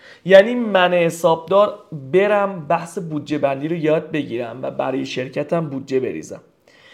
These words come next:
این بودجه خیلی از مسائل‌های شرکت رو، خیلی از مشکلات شرکت رو برای من رو می‌کنه. مثلاً ما تعیین کردیم توی، اه، فرضاً خرداد ماه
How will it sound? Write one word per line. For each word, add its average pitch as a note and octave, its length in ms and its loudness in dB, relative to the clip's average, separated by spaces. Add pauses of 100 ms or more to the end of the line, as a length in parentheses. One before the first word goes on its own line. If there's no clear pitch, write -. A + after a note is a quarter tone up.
(280)
این D#4 320 4
بودجه F#3+ 600 2 (180)
خیلی A3+ 380 0
از C3 200 0
مسائل‌های C3 720 -4
شرکت A#2+ 640 -6
رو، B2 100 -8
خیلی G3 380 -4
از C3 200 -4
مشکلات C3 640 -6
شرکت C3 680 -6
رو F3 80 -6
برای C#3+ 220 -6
من C3+ 220 -8
رو C3+ 220 -8
می‌کنه. - 480 -14 (500)
مثلاً A3 440 2 (960)
ما G#3 220 2
تعیین A3 400 -4
کردیم D3+ 680 -2 (600)
توی، B3 460 4 (140)
اه، C#3 280 -2
فرضاً D#3+ 500 -2
خرداد C#3 640 0
ماه D3 400 0